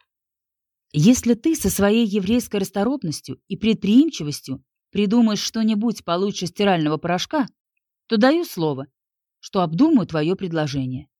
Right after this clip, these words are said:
улыбнулась Татьяна и проскользнула за свой кульман. В течение рабочего дня Сима еще несколько раз подходила к подруге самыми разнообразными предложениями.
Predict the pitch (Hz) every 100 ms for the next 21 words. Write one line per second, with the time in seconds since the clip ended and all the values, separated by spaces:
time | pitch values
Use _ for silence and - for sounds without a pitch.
0 | _ _ _ 185 185 185 165 143 170 165
1 | 196 262 185 - _ _ 202 254 - 247
2 | 226 311 330 190 170 - 185 185 147 131
3 | 117 120 _ _ _ _ _ _ - -
4 | 196 370 294 202 196 247 247 233 220 220
5 | 277 233 - 294 175 175 - 196 214 214
6 | 208 196 196 226 - 160 - 175 208 185
7 | - 170 190 233 170 - _ _ - 285
8 | 285 196 185 180 196 180 214 214 208 196
9 | 196 190 180 156 135 120 120